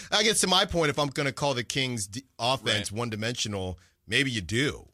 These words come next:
Speaker 2: Yeah, I mean, his playmaking got really good during his time in San Antonio. Like,
Speaker 1: Mm-hmm.
Speaker 2: I, I think DeRozan is a really, really good player. There was times last year he was, like, kind of flirting with M V P conversation
Speaker 1: Yeah.
Speaker 2: for a sec. Like, super clutch.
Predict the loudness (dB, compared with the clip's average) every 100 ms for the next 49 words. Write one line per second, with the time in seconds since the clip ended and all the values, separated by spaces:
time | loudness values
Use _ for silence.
0 | _ _ -6 -4 -2 -2 -2 -4 -4 -4
1 | -2 -4 -6 -8 -12 -12 -12 -12 -16 -10
2 | -8 -8 -8 -8 -10 -10 -8 -6 -6 -8
3 | -8 -6 -6 -8 -8 -8 -6 -4 -4 -2
4 | -4 -4 -6 -6 -6 -4 -4 -4 -6 -8
5 | -8 -8 -8 -8 -8 -8 -8 -6 -6 -2
6 | -4 -2 -2 -2 -4 -8 -10 -12 -12 -12
7 | -12 -14 -14 -14 -14 -14 -16 -14 -14 -14
8 | -16 -14 -14 -12 -12 -6 -2 -2 -4 -6
9 | -8 -10 -18 -20 -20 -12 -6 -6 -6 -12
10 | -8 -4 -2 -2 -4